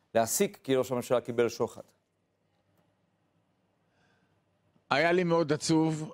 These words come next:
Speaker 2: אה, גם לשמוע את המלצות הממשלה, ולא פחות מכך, לראות את ראש הממשלה שלי פשוט מבוהל. אני מודה שעם כל הביקורת שיש לי עליו, הרבה זמן לא ראיתי אותו מבוהל כל כך, אה, כמו אתמול.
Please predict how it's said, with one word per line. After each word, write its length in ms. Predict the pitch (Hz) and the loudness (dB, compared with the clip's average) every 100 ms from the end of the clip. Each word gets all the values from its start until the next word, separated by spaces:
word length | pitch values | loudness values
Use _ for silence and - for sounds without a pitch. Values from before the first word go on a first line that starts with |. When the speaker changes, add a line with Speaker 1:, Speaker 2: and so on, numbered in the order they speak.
| - | -4
Speaker 2:
אה, 260 | 135 139 135 | 0 2 2
גם 240 | 131 156 | 0 0
לשמוע 340 | 151 - 147 147 | -2 0 0 0
את 120 | - | 0
המלצות 420 | 135 131 - 139 | 0 0 0 0
הממשלה, 600 | 135 127 110 135 127 143 143 | 0 0 0 0 2 2 2
ולא 220 | 131 143 | 0 0
פחות 320 | 131 123 143 | -2 -2 -2
מכך, 600 | 143 - 143 - 120 - - 78 | -2 0 0 0 -8 -10 -8 -2
לראות 340 | 123 139 139 | 2 2 0
את 120 | 139 | 0
ראש 220 | 135 135 | 0 0
הממשלה 560 | 147 131 120 123 127 139 | 0 0 -2 0 2 2
שלי 400 | - 135 139 147 - | 0 0 2 0 -2
פשוט 420 | 131 120 147 147 | -4 -2 -2 -4
מבוהל. 680 | 135 131 98 113 120 143 147 143 _ _ _ _ _ _ _ - | -2 -2 0 0 2 0 0 -4 _ _ _ _ _ _ _ -4
אני 260 | 120 127 | 0 2
מודה 280 | 131 131 120 156 156 151 - _ - | 2 0 0 2 2 0 -4 _ -10
שעם 260 | - 139 | -4 -2
כל 220 | 123 156 | 0 2
הביקורת 500 | 156 143 139 151 147 | 2 0 0 2 2
שיש 380 | - 147 147 143 | 0 2 2 0
לי 100 | 151 | 0
עליו, 360 | 151 156 156 151 147 139 | 2 2 0 -2 -6 -6
הרבה 340 | 127 131 131 160 | -2 0 0 -2
זמן 300 | 139 156 151 | -2 -2 2
לא 200 | 147 143 | 2 2
ראיתי 240 | 143 143 | 0 0
אותו 220 | 139 147 | -2 0
מבוהל 500 | 131 127 104 127 143 | 0 -2 0 2 2
כל 200 | 147 151 139 | 0 -2 -2
כך, 300 | 147 135 131 | -2 -2 -2
אה, 80 | 123 | -4
כמו 320 | - 127 131 | -4 0 0
אתמול. 520 | 123 131 139 151 165 | 0 -2 0 0 -2